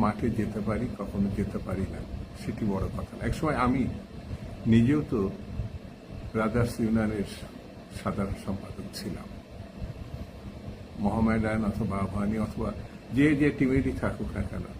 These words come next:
আমাদের বিদ্যতা ছিল। খুকাবে আমাকে ব্রাদার্সের সেক্রেটারি বানিয়েছিল। সেসব দিনের কথা মনে হলে সত্যি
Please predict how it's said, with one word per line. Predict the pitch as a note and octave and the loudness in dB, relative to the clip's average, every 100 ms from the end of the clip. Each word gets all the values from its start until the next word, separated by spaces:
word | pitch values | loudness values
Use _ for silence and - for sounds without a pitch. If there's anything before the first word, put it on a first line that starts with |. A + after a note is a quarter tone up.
| - - | -12 -4
আমাদের | A2 A2+ G#2+ | -2 0 0
বিদ্যতা | G3 F2+ G2+ - F#2+ - | 0 -2 -4 -4 -6 -6
ছিল। | G3 - - - - - - | -6 -8 -8 -10 -10 -12 -12
খুকাবে | - A#2+ C#3 D3 D3 | -6 -2 0 0 0
আমাকে | A#2 A2 G2+ | 0 0 0
ব্রাদার্সের | G2 F2+ G2 - G2+ - | 0 0 -2 -2 -6 -6
সেক্রেটারি | - F2+ F#2 F#2+ F2 E2+ | -6 -4 -4 -4 -4 -4
বানিয়েছিল। | E2+ E2+ E2+ - - - - - - - - - - - - - - - - - | -6 -8 -8 -10 -10 -12 -12 -12 -12 -12 -14 -12 -14 -14 -12 -12 -12 -12 -12 -2
সেসব | C3 - C#3 B2 - - - A2+ | -2 2 0 0 -8 -12 -2 2
দিনের | A#2+ A#2+ - | 4 2 0
কথা | A#2+ B2 A2 | 0 2 2
মনে | G#2 A2 | 4 2
হলে | G#2+ G2 - - - - - - - - - - - - - - | 2 0 -4 -10 -14 -14 -14 -14 -14 -14 -14 -14 -14 -12 -12 -2
সত্যি | C3+ | 0